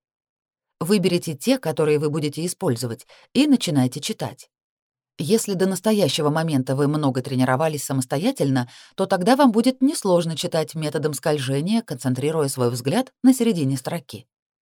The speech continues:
Вы также можете использовать спринт, а потом взять пятисекундную паузу, чтобы просмотреть и проанализировать прочитанное. Возможно, вы захотите прочитать с метрономом,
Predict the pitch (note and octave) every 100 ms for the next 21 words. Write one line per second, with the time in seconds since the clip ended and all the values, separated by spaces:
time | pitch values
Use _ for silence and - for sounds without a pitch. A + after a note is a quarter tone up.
0 | _ _ _ - - D3+ E3 E3+ F#3 D#3+
1 | D#3+ D#3+ D3+ D3+ C#3+ D#3 D3 C#3 C#3+ -
2 | - C#3 D3+ B3 - _ _ - D#3 F#3
3 | A3+ D#3 F#3+ - - E3 - - F#3 D#3+
4 | C3 C#3+ B2+ B2 D3+ G3 A3 A3+ - -
5 | - B3 A#3+ A3 - F3+ G3+ C4+ G#3 F3+
6 | F3 F#3+ A3 E3+ B2 A#2+ - - C3 A#2+
7 | G#2 G2+ G2+ - _ _ _ _ _ _
8 | _ - D#3 C#3+ C3 C#3 F3 C4 A3 B3
9 | G#3 A3 A#3 G3 C#3+ D#3 F#3+ - - G3+
10 | F#3+ D#3+ C#3 A2+ C3 A3